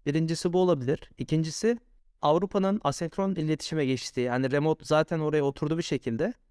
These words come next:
Hatta oradaki firmalar Türkiye'den iş alımlara başladılar. Ve ben yaklaşık altı yedi aydır yurt dışı firmalarının direkt Türkiye'de LinkedIn'de ilan açarken siz oraya lokasyon da belirtiyorsunuz. Direkt Türkiye'den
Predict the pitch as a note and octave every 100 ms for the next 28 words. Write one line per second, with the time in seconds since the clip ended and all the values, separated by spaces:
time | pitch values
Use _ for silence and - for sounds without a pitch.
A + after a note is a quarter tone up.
0 | _ C3+ - E3 D#3+ D#3+ C#3+ _ _ _
1 | - D3+ D#3+ D#3+ G#3+ - F#3 F#3+ A#3+ B3+
2 | - E3+ - F#3+ A3 G#3+ D#3 F3+ F3+ F#3+
3 | G#3 A3 D#3+ - A2 G2+ - _ _ _
4 | C3+ D#3 D#3 F#3 G3 - D#3+ E3 - -
5 | - G#3 - _ D3+ D#3+ E3 - G3 F#3
6 | A3+ E3+ F#3 - - - D#3 F3 F#3+ -
7 | E3 D#3+ D3+ C3+ C#3+ G#3+ _ _ _ -
8 | E3+ G3 _ - G3 - F3 B2 G#2 G#2
9 | B2 C3+ D3+ - D#3 D#3 - _ C#3 D3+
10 | D3 - - C3+ D3 D#3 C#3+ F#3+ E3+ B2+
11 | - B2+ C3+ C3+ C3 C3+ - E3+ C3+ A2+
12 | G#2 - - F3+ E3 E3+ - F#3+ - C#3+
13 | E3